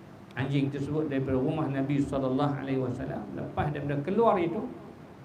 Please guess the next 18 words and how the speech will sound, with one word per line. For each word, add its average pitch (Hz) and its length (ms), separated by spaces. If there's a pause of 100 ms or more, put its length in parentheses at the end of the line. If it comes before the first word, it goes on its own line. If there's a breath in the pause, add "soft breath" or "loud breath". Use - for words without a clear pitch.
(1120)
terus 196 400
muncul 160 480
malaikat 127 480
Jibril. 104 400 (2250)
Lalu 233 240
Nabi 202 240
sallallahu 170 560
alaihi 160 240
wasallam 156 400
pun 156 160
tanyalah, 147 480 (1400)
"Ha, 170 160
wahai 143 240
Jibril, 143 560 (2000)
eh, 123 400 (1400)
kenapa 185 320
engkau 160 320
tidak 156 240